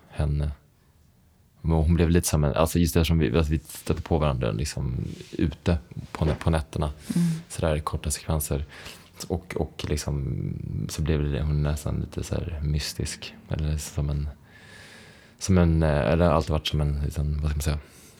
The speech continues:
Speaker 1: mer en varelse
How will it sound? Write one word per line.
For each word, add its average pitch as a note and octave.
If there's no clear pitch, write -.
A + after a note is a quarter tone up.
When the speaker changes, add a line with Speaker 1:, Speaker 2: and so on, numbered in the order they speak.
Speaker 1:
mer D#2
en D2
varelse D#2